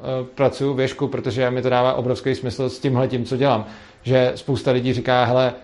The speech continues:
měl bys nejenom mluvit a něco dělat, měl bys jít do politiky a tam to začít prosazovat." To je podle mě na prd. To něco dělat ohledně Ankapu je podle mě tohle. Eh, působit na, jako nechávat mladý lidi, aby v tom vyrůstali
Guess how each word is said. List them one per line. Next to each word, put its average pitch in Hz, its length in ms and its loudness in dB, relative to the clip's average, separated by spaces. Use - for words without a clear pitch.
měl 151 140 8
bys 170 240 6
nejenom 185 280 4
mluvit 160 300 8
a 151 100 2
něco 156 200 0
dělat, 156 160 6
měl 135 120 0
bys 139 120 -2
jít 156 100 2
do 143 100 6
politiky 160 520 4
a 135 60 -2
tam 139 120 -2
to 135 80 -4
začít 135 220 -4
prosazovat." 120 480 -4
To 147 80 0
je 139 40 2
podle 143 180 -2
mě 143 100 -2
na 139 100 0
prd. - 180 -6
To 165 460 6
něco 170 360 4
dělat 160 300 6
ohledně 160 240 2
Ankapu 151 360 0
je 156 80 2
podle 147 220 -4
mě 151 120 0
tohle. 135 320 2
Eh, 127 600 -6
působit 160 460 2
na, 147 360 0
jako - 160 -4
nechávat 160 800 4
mladý 160 300 8
lidi, 139 420 4
aby 139 160 0
v 156 40 -6
tom 170 120 6
vyrůstali 143 640 6